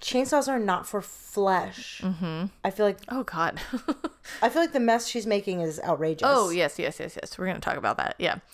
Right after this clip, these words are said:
Speaker 2: Okay, so she cuts it into pieces, and she drags the pieces downstairs, and she puts them into her deep freezer at
Speaker 1: Okay.
Speaker 2: the ice cream parlor
Speaker 1: Yeah.
Speaker 2: where she
Speaker 1: Mm-hmm.
Speaker 2: sells ice cream
Speaker 1: To
Speaker 2: to
Speaker 1: people.
Speaker 2: children and
Speaker 1: Yep.
Speaker 2: families. Okay.
Speaker 1: Yep.
Speaker 2: Okay, we're on the same page.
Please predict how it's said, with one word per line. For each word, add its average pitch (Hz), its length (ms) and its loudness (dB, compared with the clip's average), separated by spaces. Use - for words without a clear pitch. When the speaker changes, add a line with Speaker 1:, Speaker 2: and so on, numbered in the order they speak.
Speaker 2:
Okay, 208 220 4
so - 260 2
she 208 380 -2
cuts - 260 -2
it 262 60 4
into 285 160 -2
pieces, - 480 -4
and 190 120 -2
she 214 140 -4
drags 190 400 0
the 220 80 -2
pieces 180 480 -4
downstairs, 170 1500 -2
and 185 120 -6
she - 100 -10
puts - 200 -4
them 190 140 -2
into 175 260 -2
her 165 140 -2
deep 190 280 -6
freezer 180 540 0
at 262 220 2
Speaker 1:
Okay. 285 300 4
Speaker 2:
the - 60 0
ice 269 300 0
cream 196 320 -4
parlor - 380 -2
Speaker 1:
Yeah. 226 260 6
Speaker 2:
where 247 160 4
she 214 220 0
Speaker 1:
Mm-hmm. 247 140 4
Speaker 2:
sells 285 240 4
ice 294 240 -4
cream 240 340 -4
Speaker 1:
To - 100 0
Speaker 2:
to - 40 -4
Speaker 1:
people. 277 180 2
Speaker 2:
children 320 520 4
and 254 280 -2
Speaker 1:
Yep. 269 40 -6
Speaker 2:
families. 302 560 4
Okay. 190 120 2
Speaker 1:
Yep. 185 280 4
Speaker 2:
Okay, - 180 -2
we're - 120 -4
on 196 160 2
the 190 60 -6
same - 160 -10
page. - 260 -10